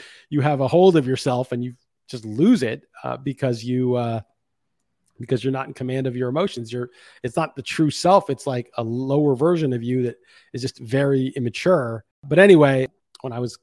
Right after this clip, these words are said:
quitting smoking cigarettes, and I never really smoked, I would buy a pack, smoke the whole pack when I was drunk. And then the next day I wouldn't buy another pack. And then next weekend I'd smoke a whole pack when I was drunk, and maybe I'd have a few left over the next day, but I never,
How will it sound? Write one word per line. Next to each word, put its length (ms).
quitting 220
smoking 320
cigarettes, 480
and 80
I 40
never 240
really 200
smoked, 340
I 80
would 180
buy 200
a 60
pack, 400
smoke 280
the 60
whole 120
pack 300
when 80
I 20
was 140
drunk. 340
And 120
then 80
the 80
next 240
day 140
I 60
wouldn't 240
buy 160
another 240
pack. 380
And 80
then 180
next 240
weekend 240
I'd 160
smoke 280
a 20
whole 140
pack 220
when 100
I 20
was 140
drunk, 340
and 100
maybe 220
I'd 100
have 140
a 60
few 220
left 220
over 220
the 60
next 240
day, 220
but 160
I 80
never, 420